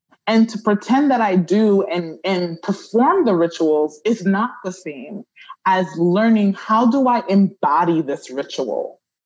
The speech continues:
This ritual that is not mine. I cannot go on and take on, we've had, we had amazing people there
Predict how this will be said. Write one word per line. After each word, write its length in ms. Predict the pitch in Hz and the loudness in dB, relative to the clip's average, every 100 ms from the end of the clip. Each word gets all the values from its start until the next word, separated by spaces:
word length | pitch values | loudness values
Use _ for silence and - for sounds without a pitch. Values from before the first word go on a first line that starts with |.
| _ _ _ _ | _ _ _ _
This 220 | 165 226 196 | -2 0 0
ritual 400 | 240 - 240 208 | -2 0 0 0
that 160 | 190 | 0
is 140 | 202 185 | 0 0
not 320 | 185 202 165 | -2 -2 -6
mine. 400 | 151 175 151 139 | -4 -4 -4 -6
I 100 | 170 | -8
cannot 460 | 196 208 214 202 | -2 0 0 0
go 200 | 185 180 | 0 2
on 280 | 175 180 185 | 2 2 2
and 120 | 170 175 | -2 -4
take 260 | 180 170 | -4 -2
on, 220 | 165 165 170 | -2 0 -2
we've 140 | 175 | 0
had, 200 | 185 175 - | -2 -2 0
we 100 | 202 | 2
had 220 | 208 180 | 2 0
amazing 640 | 165 175 190 185 180 160 | 0 0 2 0 -2 -6
people 560 | - 180 170 160 160 156 - - 147 | -4 -2 0 0 0 -4 -12 -20 -4
there 540 | 165 156 156 156 | -2 0 -2 -2